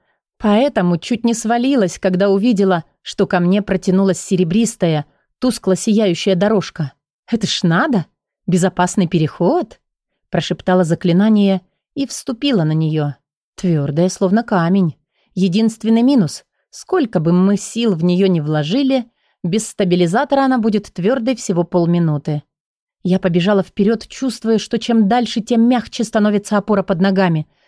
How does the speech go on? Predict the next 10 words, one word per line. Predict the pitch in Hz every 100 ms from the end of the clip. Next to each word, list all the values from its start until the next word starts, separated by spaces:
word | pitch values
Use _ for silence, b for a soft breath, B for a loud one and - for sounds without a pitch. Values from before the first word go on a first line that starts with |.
| _ _
Со | - 175
стороны | - 170 170
Клайна | - 180 185 185
блеск | 160 180 208 208 -
уже | 185
совсем | 196 233 - 277
пропал, | - 220 233 214 175
а | 180
это | 175 175
значит: | 156 202 254 - 226